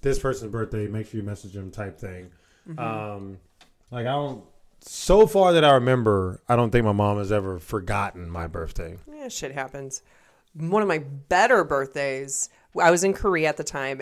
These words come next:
Speaker 2: and we went to this island called Moi Moido, I think.
Speaker 1: Mm-hmm.
Speaker 2: But it's a really cool little island because on the island they had these, like, little shelters you can go to and, like, stay in, and it has, like, a heated floor. And so we had, like, a bunch of, like, we had a shit ton of people go,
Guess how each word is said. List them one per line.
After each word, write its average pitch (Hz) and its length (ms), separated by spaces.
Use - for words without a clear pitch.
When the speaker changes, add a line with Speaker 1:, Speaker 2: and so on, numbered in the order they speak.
Speaker 2:
and 147 320
we 151 140
went 151 280
to 170 160
this 147 200
island 143 360
called 139 220
Moi 139 440
Moido, 160 680
I 180 80
think. 165 320
Speaker 1:
Mm-hmm. 90 320
Speaker 2:
But 170 140
it's 170 160
a - 20
really 240 200
cool 214 180
little 190 180
island 156 440
because 151 460
on 175 200
the 185 100
island 151 420
they 147 80
had 151 140
these, 147 140
like, 143 160
little 147 200
shelters 160 640
you 165 100
can 175 160
go 170 180
to 170 420
and, 156 100
like, 151 160
stay 160 360
in, 156 100
and 151 100
it - 40
has, 151 120
like, 139 140
a 139 40
heated - 280
floor. 147 500
And 147 140
so 147 200
we 147 140
had, 151 240
like, 147 160
a 147 60
bunch 147 260
of, 165 200
like, 151 120
we 196 100
had 262 80
a 156 60
shit - 300
ton 170 120
of 156 60
people 160 220
go, 143 440